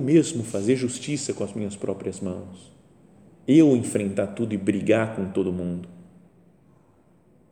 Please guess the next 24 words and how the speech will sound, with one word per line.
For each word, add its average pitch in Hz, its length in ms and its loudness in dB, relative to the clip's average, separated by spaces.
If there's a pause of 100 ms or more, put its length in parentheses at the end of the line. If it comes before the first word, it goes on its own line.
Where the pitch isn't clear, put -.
(420)
por 107 160 -2
meio 156 200 0
dessas 139 320 -4
orações, 113 800 -2 (680)
desses 98 240 -6
salmos, 95 880 -2
né, 92 100 -12
de, 87 320 -8 (640)
que - 80 -20
são 123 200 -2
chamados 101 440 -2
de, - 160 -8
de 78 140 -10
ira, 101 340 -2
de 85 120 -4
vingança, 87 680 -4 (960)
eu 101 140 -4
vou 120 160 0
procurar - 1200 -4
a 95 60 -10
justiça - 760 -6 (560)
e 104 100 -2
a - 20 0
vingança 110 680 -2